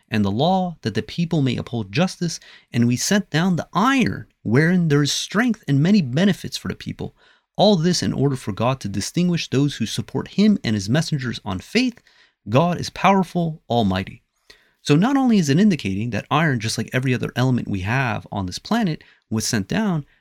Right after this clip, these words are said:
but it's showing that this is where there is strength. And then again, this is where the strength of the planet Earth comes, where we get the magnetic field, and all this, it's, it's embedded inside the Quran.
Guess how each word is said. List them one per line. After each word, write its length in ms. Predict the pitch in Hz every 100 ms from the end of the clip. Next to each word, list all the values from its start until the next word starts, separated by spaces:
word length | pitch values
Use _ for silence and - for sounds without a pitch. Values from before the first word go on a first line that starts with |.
| _
but 100 | -
it's 120 | 143 -
showing 240 | 233 240
that 160 | 123 127
this 140 | 165
is 120 | 170
where 160 | 147 147
there 160 | 127
is 100 | 120
strength. 460 | - - 143 120 -
And 140 | 107
then 140 | 107 107
again, 460 | 107 123 139 98 98 -
this 160 | 131
is 120 | 127 110
where 180 | 120
the 160 | 113 104
strength 520 | - - 147 165 -
of 80 | 110
the 80 | 107
planet 280 | - 135 -
Earth 200 | 175 214
comes, 380 | - 190 175 - -
where 160 | 107
we 120 | 98
get 180 | 104 104
the 60 | 98
magnetic 480 | 95 95 92 95 -
field, 360 | - 202 180 - - _ -
and 140 | 117
all 220 | - 175
this, 340 | 135 131 - -
it's, 180 | 110
it's 160 | - -
embedded 460 | 113 113 190 180 -
inside 420 | 117 - 104 113
the 80 | 104
Quran. 380 | - 92 82